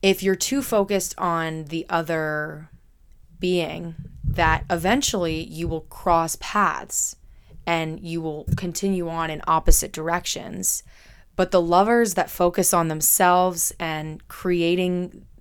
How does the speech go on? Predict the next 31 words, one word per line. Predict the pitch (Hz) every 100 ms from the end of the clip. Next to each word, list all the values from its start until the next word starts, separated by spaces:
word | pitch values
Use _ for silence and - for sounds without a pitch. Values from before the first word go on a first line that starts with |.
| -
and | 175 165
nourishing | 165 165 165 170 160 151
their | 160 180
garden, | 190 165 160 170 170 - - - - _ -
they | 160 175 190
will | 202
go | 190 185
on | 180 175 170 170 170 - -
infinitely | 180 170 170 156 - 160 160
forever. | - - 160 - 165 165 - - - - - - - - - - - - -
And | 180 175
there | 185 214
was | 254
a | 247
visual | 214 202 202 185
to | 185
go | 175 165
along | 165 160 160
with | 160 160
it. | 165 160 160 170 - - - - - - - - - - - -
It's, | 214 214 - -
that | 170 185 196
is | 226 -
so | 185 175 175 175 - -
beautifully | 180 170 - - 185 170 151 139
powerful. | - 165 156 147 - 165 165 - - - - -
Whether | 160 180 202 202
that | 190 185
relationship | 185 175 175 190 175 - 175
is | 170 151
with | 165 160